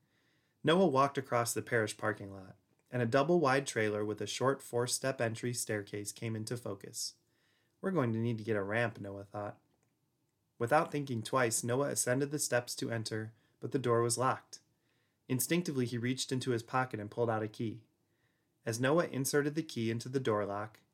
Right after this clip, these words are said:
he saw a paper ring with foil outline dangling jankily. The paper had been freshly labeled with runny pen ink.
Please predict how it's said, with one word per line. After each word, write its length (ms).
he 120
saw 300
a 60
paper 360
ring 440
with 140
foil 400
outline 420
dangling 520
jankily. 520
The 80
paper 380
had 160
been 120
freshly 480
labeled 340
with 200
runny 340
pen 240
ink. 300